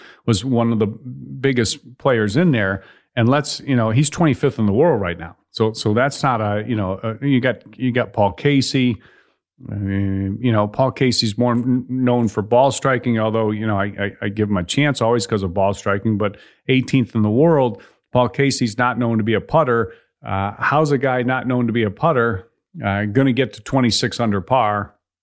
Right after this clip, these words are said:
on a, on a, you know, uh, American Express tournament? It's not, you know, in all likelihood, it's not gonna happen. So I, I look at it and I say, "Okay, you know, the, the, the shorter here, like Abraham Ancer, I mean, he's not a long hitter. I mean, he's a very nice player, and he's, it looks like, yeah, he could,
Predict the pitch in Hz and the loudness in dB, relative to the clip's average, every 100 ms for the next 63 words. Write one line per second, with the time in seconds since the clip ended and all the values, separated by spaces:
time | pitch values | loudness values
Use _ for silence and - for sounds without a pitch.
0 | _ _ _ _ - 107 104 101 107 104 | _ _ _ _ 2 2 2 0 -2 -2
1 | 101 - 120 107 98 101 104 107 104 - | -4 -6 -4 -2 -2 -2 -6 -8 -8 -10
2 | - 120 107 113 113 - 98 - 123 107 | -16 -2 2 4 2 -2 -4 -2 -2 -2
3 | - 87 95 110 107 117 104 107 113 113 | -6 -8 -8 -8 -4 -2 0 2 0 0
4 | 120 113 101 92 104 92 92 101 107 - | 0 0 -2 -2 -2 -2 -2 -4 -4 -6
5 | - _ _ _ - _ _ - 117 120 | -16 _ _ _ -20 _ _ -16 -14 -10
6 | 127 - 135 127 123 120 - _ _ _ | -6 -2 2 2 0 -4 -8 _ _ _
7 | - 117 - 139 190 175 - 117 120 117 | -6 -4 0 0 2 2 2 0 0 -2
8 | 117 117 120 110 - - _ 131 107 101 | -2 -2 -2 -4 -6 -18 _ 0 2 2
9 | 110 117 117 107 110 _ _ - 117 - | -2 -2 -2 -2 -2 _ _ -2 0 2
10 | 175 190 147 117 127 143 175 170 165 175 | 2 4 4 2 0 0 0 0 2 0
11 | 170 101 113 139 139 139 135 123 131 120 | 0 2 2 2 2 0 0 0 0 0
12 | 151 101 120 143 143 196 185 147 151 - | 0 0 0 -2 0 0 2 2 0 -2
13 | - 175 156 107 104 - 127 135 - 139 | -2 0 2 2 0 -2 0 -2 0 -4
14 | 131 139 160 104 110 - 127 | -2 0 0 0 -2 -2 -2